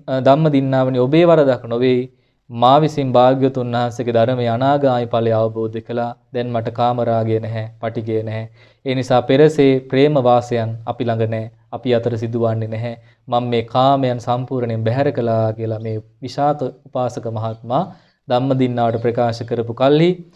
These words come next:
ධම්මදින්නාවත් "ඔබ, ඔබතුමා අත්හැරපු කාමයන් මටත් වැඩක් නැහැ. මටත් පැවිදි වෙන්න අවසර දෙන්න" කියලා පිරිවරින් ගිහිල්ලා පැවිදි වෙලා පිළිවෙලින්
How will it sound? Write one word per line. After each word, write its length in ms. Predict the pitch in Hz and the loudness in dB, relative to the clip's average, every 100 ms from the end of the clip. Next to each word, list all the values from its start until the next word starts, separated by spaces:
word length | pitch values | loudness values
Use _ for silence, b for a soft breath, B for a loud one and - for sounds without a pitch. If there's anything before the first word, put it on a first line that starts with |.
| b b - | b b -4
ධම්මදින්නාවත් 720 | 135 165 165 131 123 123 120 - - | 0 2 4 2 2 4 2 -2 -6
"ඔබ, 180 | 156 160 185 175 | 2 4 4 0
ඔබතුමා 520 | 156 160 170 170 170 170 165 160 | -2 0 4 4 6 4 2 -4
අත්හැරපු 540 | 135 - 190 202 208 | -4 0 0 2 0
කාමයන් 440 | - 123 120 120 120 | 0 2 2 -2 -2
මටත් 400 | 123 135 170 165 | -2 0 -2 0
වැඩක් 280 | 120 113 113 | 0 0 -2
නැහැ. 300 | 113 113 117 - | -8 -8 -10 -6
මටත් 320 | 123 127 165 | -2 0 2
පැවිදි 300 | 156 139 151 139 | 4 4 4 0
වෙන්න 200 | 127 120 | 0 0
අවසර 280 | 123 123 120 | 0 -2 -2
දෙන්න" 280 | 117 113 113 113 | -2 -2 -4 -4
කියලා 340 | 113 110 110 b b b b 147 | -4 -6 -6 b b b b 2
පිරිවරින් 440 | 165 165 135 120 | 6 6 4 2
ගිහිල්ලා 440 | 120 131 123 120 120 - _ | 0 2 2 0 -2 -12 _
පැවිදි 380 | 131 160 139 | 0 2 2
වෙලා 300 | 110 107 107 113 - _ | 2 0 -2 -6 -16 _
පිළිවෙලින් 520 | - 135 139 131 127 | -6 0 2 4 2